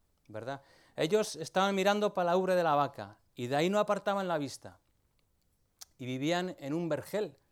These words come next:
que si trabajaban la tierra iban a salir de la miseria. Esto es sabiduría, ¿verdad? Y si tenemos esa mente de mirar solo pa' la ubre, no vamos a alcanzar lo que está a nuestro alrededor. Que hay que trabajarlo, sí.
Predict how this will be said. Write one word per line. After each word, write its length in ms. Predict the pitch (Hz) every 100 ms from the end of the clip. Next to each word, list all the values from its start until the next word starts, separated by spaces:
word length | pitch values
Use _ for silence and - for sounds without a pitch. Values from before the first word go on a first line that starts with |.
| _ _ _
que 80 | -
si 140 | - 117
trabajaban 500 | 120 120 135 160 170
la 140 | 160
tierra 400 | 196 196 214 226 _ _ _
iban 220 | - 151 156
a 60 |
salir 220 | - 147 151
de 60 |
la 120 | 151
miseria. 480 | 123 110 151 135 107 139
Esto 220 | 135 185
es 80 | 175
sabiduría, 640 | 156 127 107 123 147 - _ _ _ _ _ _ _ _ -
¿verdad? 300 | 107 135 139 _ _ -
Y 100 | -
si 120 | 131
tenemos 440 | 143 156 196 202
esa 220 | 208 202
mente 540 | 190 208 190 - 107 101 _ -
de 160 | 120
mirar 280 | 127 143 170
solo 280 | - 180 180
pa' 120 | 175
la 120 | 175
ubre, 380 | 208 175 180 185 _ _ _ -
no 100 | 135
vamos 360 | 160 165 165 160
a 20 |
alcanzar 460 | 147 147 139 160
lo 180 | 160 156
que 80 | 135
está 220 | 127 151
a 260 | 147 143 135
nuestro 220 | 127 123
alrededor. 280 | 120 131 135 - - _
Que 100 | 165
hay 80 | 180
que 120 | 202
trabajarlo, 720 | 196 190 165 - 165 147 107
sí. 280 | - 143